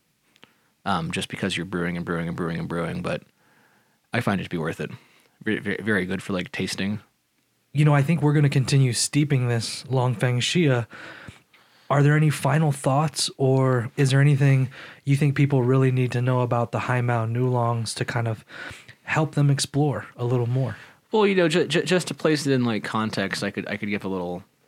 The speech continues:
Speaker 1: history, which is that, um, you know, tea came from Taiwan to China in, uh, the eighteenth century,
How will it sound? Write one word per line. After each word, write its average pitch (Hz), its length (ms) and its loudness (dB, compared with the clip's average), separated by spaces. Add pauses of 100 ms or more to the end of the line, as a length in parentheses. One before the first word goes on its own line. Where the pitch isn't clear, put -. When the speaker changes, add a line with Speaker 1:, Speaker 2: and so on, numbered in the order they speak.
(520)
Speaker 1:
history, 107 520 0
which 101 220 -2
is 98 160 -6
that, 101 180 -2
um, 87 420 -6 (1300)
you 123 120 -2
know, 98 140 -2
tea 123 560 0
came 120 200 -2
from 104 240 -4
Taiwan 98 540 -2
to - 100 -10
China 90 440 -6
in, 87 460 -10 (560)
uh, 104 180 -4
the 101 140 -6
eighteenth 107 320 -6
century, 110 520 -6